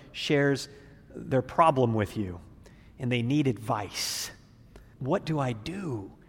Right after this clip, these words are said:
And you turn them to the scripture and you turn them to Jesus. And you say, "Well, here's what God says about that." "Yeah, I don't know. It, it's so expensive here in Southern California.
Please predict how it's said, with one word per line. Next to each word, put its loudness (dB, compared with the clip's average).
And -2
you 2
turn 0
them 2
to -4
the -4
scripture -2
and 4
you 4
turn 2
them 4
to -4
Jesus. -2
And 2
you 6
say, 0
"Well, 2
here's -4
what -4
God -8
says -4
about -12
that." -14
"Yeah, -12
I -4
don't -2
know. 2
It, -2
it's -6
so 2
expensive -4
here 6
in -2
Southern -2
California. 2